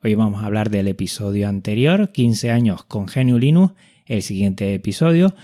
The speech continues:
El primer componente que me ha llegado ya, o que tengo, mejor dicho, en P C reciclado de la audiencia, Ubuntu veintidós diez, que vendrá con Parkware por defecto,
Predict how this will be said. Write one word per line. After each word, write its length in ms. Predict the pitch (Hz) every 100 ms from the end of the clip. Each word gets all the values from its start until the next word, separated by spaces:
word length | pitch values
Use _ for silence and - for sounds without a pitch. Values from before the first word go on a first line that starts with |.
| - - -
El 240 | 147 139
primer 460 | 131 135 175 160 -
componente 720 | 135 117 117 147 120 110 -
que 280 | - 107 107
me 200 | 110 117
ha 80 | 131
llegado 440 | 127 123 127 113
ya, 460 | 110 117 104 - _ -
o 180 | 95 87
que 140 | 92
tengo, 280 | - 120 104
mejor 320 | 101 - 113
dicho, 360 | 117 117 110 - - - -
en 160 | 117 104
P 140 | 127
C 180 | - 123
reciclado 420 | 113 120 120 120
de 120 | 113
la 60 | 113
audiencia, 800 | 127 147 160 151 160 165 170 - _ _ _
Ubuntu 580 | - 120 127 120 104 85 _
veintidós 480 | 104 101 95 107 113
diez, 200 | 135 123
que 100 | 104
vendrá 360 | 101 107 127
con 240 | - 113 104
Parkware 580 | 131 147 131 110 95 -
por 240 | 156 151
defecto, 680 | 113 92 135 135 _ 156 151